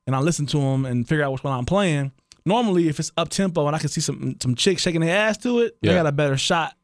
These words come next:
Speaker 1: at me playing it right then and right there.
Speaker 2: Right.
Speaker 1: So it's like, that's just what I like to play when it's a new song, because if it's slow and gutter and all that, it just takes, it takes me so long to build 'em back up.
Speaker 2: Yeah.
Speaker 1: So I look at it from that standpoint, and as a businessman trying to make a label,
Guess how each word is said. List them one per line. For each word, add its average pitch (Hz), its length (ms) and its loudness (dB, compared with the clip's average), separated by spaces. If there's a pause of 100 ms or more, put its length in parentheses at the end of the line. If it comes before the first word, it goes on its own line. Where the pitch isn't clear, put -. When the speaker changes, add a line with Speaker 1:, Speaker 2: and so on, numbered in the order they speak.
Speaker 1:
at 131 100 0
me 135 120 0
playing 143 300 0
it 127 60 -2
right 131 200 -2
then 139 100 0
and 123 100 2
right 123 140 -2
there. 160 140 2
Speaker 2:
Right. 90 260 0 (260)
Speaker 1:
So 151 180 2
it's 143 100 0
like, 147 260 0
that's 160 180 0
just 143 120 0
what 147 100 2
I 127 140 0
like 175 480 -2 (100)
to 156 80 -2
play 147 440 2 (260)
when 139 160 2
it's 127 120 0
a 135 60 2
new 151 180 2
song, 135 440 -2
because 127 360 -2
if 131 120 -2
it's 143 120 0
slow 156 520 2
and 131 280 -2 (240)
gutter 151 460 2
and 131 320 -2 (300)
all 156 160 2
that, 170 260 2
it 185 160 -6
just 151 200 0
takes, 165 220 0
it - 120 -6
takes 165 200 -2
me 147 160 2
so 151 140 -2
long 143 280 0
to 127 40 -2
build 131 220 0
'em 123 80 0
back 113 200 -2
up. 104 200 -4
Speaker 2:
Yeah. 101 280 -2 (520)
Speaker 1:
So 160 100 2
I 180 40 4
look 202 140 4
at 180 100 2
it - 20 -2
from 156 140 0
that 165 160 -2
standpoint, 135 480 -4
and 131 140 -2
as 127 120 0
a 113 80 0
businessman 196 640 4
trying 185 160 2
to 165 100 0
make 165 220 -2
a 143 60 2
label, 247 540 -2